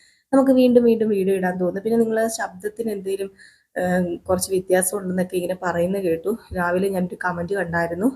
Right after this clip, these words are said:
രേവതിയുടെയും സച്ചിയുടെയും കഥയിട്ടപ്പം. അതുണ്ടല്ലോ, നമ്മൾ ഈ രാവിലെ എണീക്കുമ്പം വരുന്ന ശബ്ദവും അത് കഴിഞ്ഞ് കുറച്ച് കഴിയുമ്പോഴേ നമ്മുടെ ശബ്ദം തെളിയത്തുള്ളൂ. അത് ഒരുമാതിരിപ്പെട്ട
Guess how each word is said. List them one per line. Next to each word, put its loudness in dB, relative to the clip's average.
രേവതിയുടെയും 0
സച്ചിയുടെയും -4
കഥയിട്ടപ്പം. -4
അതുണ്ടല്ലോ, 2
നമ്മൾ 2
ഈ 4
രാവിലെ 0
എണീക്കുമ്പം -6
വരുന്ന -2
ശബ്ദവും -2
അത് -6
കഴിഞ്ഞ് 2
കുറച്ച് -6
കഴിയുമ്പോഴേ 0
നമ്മുടെ 0
ശബ്ദം -4
തെളിയത്തുള്ളൂ. 0
അത് -4
ഒരുമാതിരിപ്പെട്ട 0